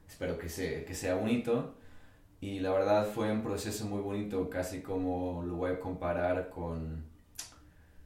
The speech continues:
am, tal vez como algo tipo Buena Vista Social Club,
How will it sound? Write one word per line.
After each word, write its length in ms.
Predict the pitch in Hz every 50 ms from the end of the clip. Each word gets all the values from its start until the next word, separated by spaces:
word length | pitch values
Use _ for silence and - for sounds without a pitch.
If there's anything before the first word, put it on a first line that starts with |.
| - - - - - - - -
am, 600 | - 90 90 87 87 85 82 82 82 80 78 78 78 - - -
tal 180 | - 90 90 90
vez 120 | 90 87
como 480 | - 92 90 90 87 82 82 82 82 -
algo 340 | 76 82 82 - 87 82 76
tipo 340 | - - 85 78 - - 87
Buena 380 | 82 82 90 90 90 92 90 87
Vista 300 | 87 90 - - 90 85
Social 460 | - - 98 101 101 98 - 90 90
Club, 680 | - - 95 92 90 90 90 90 90 90 87 85 -